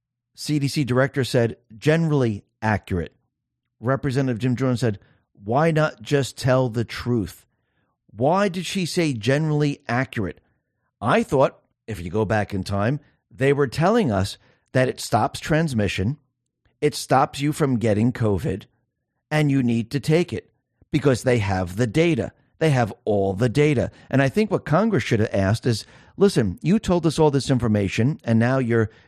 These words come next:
saying generally accurate, generally it works. Well, can we have all that data that you were basing this off of?" And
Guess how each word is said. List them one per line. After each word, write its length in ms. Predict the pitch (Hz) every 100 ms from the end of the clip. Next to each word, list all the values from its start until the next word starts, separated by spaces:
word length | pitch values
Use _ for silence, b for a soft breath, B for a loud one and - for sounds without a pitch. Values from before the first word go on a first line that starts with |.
| b
saying 460 | - 139 127 107 87
generally 560 | 120 147 175 127 104 -
accurate, 560 | 95 92 98 110 - _ _ _ _
generally 540 | - 131 170 170 127 123
it 140 | 117
works. 500 | 92 98 113 - - b b b b _ 123
Well, 260 | 143 151 _ _ _ -
can 180 | 160 175
we 160 | 233
have 260 | 214 208 156
all 320 | - 156 170 156
that 400 | 151 139 120 95
data 420 | 120 127 101 82 _ _ _
that 220 | 139 -
you 100 | 131
were 120 | 123
basing 520 | 107 131 143 143 135 113
this 220 | 98 95
off 260 | 90 82
of?" 220 | 82 73 - _ _ _ _ _ _ _ _ _ _ _ _
And 280 | 123 120